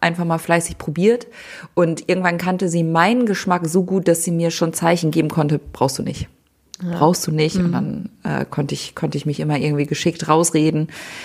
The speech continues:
Speaker 1: Ähm, äh, ja, aber nee. Also auch so mit Grünkohl, Spargel, Rosenkohl. Nee, nee, nee.
Speaker 2: Ja, schade. Das ist
Speaker 1: Nee, nee.
Speaker 2: alles wirklich, es ist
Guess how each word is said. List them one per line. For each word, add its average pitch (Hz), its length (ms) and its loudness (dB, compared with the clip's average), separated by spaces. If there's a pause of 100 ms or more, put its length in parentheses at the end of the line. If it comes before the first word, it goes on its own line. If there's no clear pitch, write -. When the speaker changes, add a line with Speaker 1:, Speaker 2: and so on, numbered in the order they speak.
(260)
Speaker 1:
Ähm, 143 720 4 (1700)
äh, - 80 -10 (580)
ja, 131 200 -2 (200)
aber 147 320 4
nee. 143 380 0 (760)
Also 151 180 2
auch 156 60 -8
so 156 100 -2
mit 147 200 -2
Grünkohl, 147 640 4
Spargel, 135 720 4
Rosenkohl. 131 880 4 (1400)
Nee, 175 280 4
nee, 147 300 4
nee. 131 240 4 (580)
Speaker 2:
Ja, 175 220 -2
schade. 170 580 0 (340)
Das 160 100 -2
ist - 20 -2
Speaker 1:
Nee, - 60 0
nee. 175 80 2
Speaker 2:
alles - 300 2
wirklich, 180 480 -2 (180)
es - 180 -18
ist - 360 -16